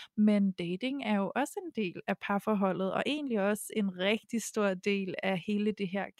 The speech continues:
kærlighedsliv, og hvordan vi egentlig overhovedet kommer ind i et parforhold. Øhm, i hvert fald for rigtig mange. Så der kan jo være så mange op- og nedture i datinglivet, som kan være svære at navigere i. Øhm,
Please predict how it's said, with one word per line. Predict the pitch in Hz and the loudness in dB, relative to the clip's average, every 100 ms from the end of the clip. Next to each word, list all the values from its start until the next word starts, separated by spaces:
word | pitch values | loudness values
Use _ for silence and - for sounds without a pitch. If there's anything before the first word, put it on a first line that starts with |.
| - | -8
kærlighedsliv, | 180 190 202 190 - 190 190 220 208 | -6 -4 -4 -4 -6 -4 2 2 2
og | 202 | -2
hvordan | 190 185 185 185 | -2 -2 0 0
vi | 196 | 0
egentlig | 190 185 190 | -4 -2 -2
overhovedet | 180 185 196 | 0 0 -2
kommer | 190 170 240 | -2 -4 -6
ind | 330 | -4
i | |
et | 208 - | -4 -4
parforhold. | 175 - 170 - - - - - - - | -8 -6 -8 -8 -10 -18 -16 -16 -10 0
Øhm, | 202 190 175 - | 2 2 0 -2
i | 202 | 0
hvert | 196 - | 0 -4
fald | - 185 | -4 -4
for | - 190 | -4 -6
rigtig | 175 196 | -6 -4
mange. | 185 175 180 196 | -6 -4 -4 -4
Så | 208 208 | -2 -2
der | 190 214 | 0 -2
kan | - | 0
jo | 226 | -2
være | 220 220 226 | 0 0 -2
så | - 240 | 0 0
mange | 220 214 214 | 2 2 0
op- | 208 | 2
og | 208 | 4
nedture | 214 226 - 226 214 202 | 4 2 0 -2 -2 0
i | 208 | -4
datinglivet, | - 190 202 214 214 196 196 196 | -2 0 2 2 2 0 0 -2
som | 208 196 | 0 0
kan | 202 | -2
være | 190 185 | -4 -4
svære | - 190 202 | -4 -2 0
at | |
navigere | 208 190 - 214 214 | 0 0 -4 -6 -2
i. | 196 190 196 | -2 -2 -2
Øhm, | 202 196 185 190 | 0 0 -2 -6